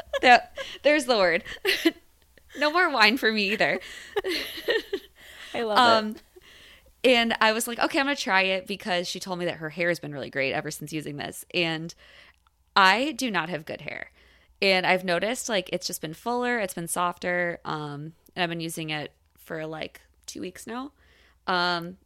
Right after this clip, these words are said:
Speaker 1: obsessed with it. So I highly encourage everyone to try it. I have the vanilla flavor, but there are, there's a plain one if you're not into flavors.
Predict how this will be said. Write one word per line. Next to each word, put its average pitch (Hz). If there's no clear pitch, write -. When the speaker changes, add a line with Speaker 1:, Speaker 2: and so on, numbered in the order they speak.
Speaker 1:
obsessed 180
with -
it. -
So 170
I 170
highly 185
encourage 190
everyone 165
to 160
try 151
it. 151
I 160
have 165
the 175
vanilla 151
flavor, 220
but 190
there 165
are, 151
there's 165
a 156
plain 151
one 170
if 170
you're -
not -
into 180
flavors. -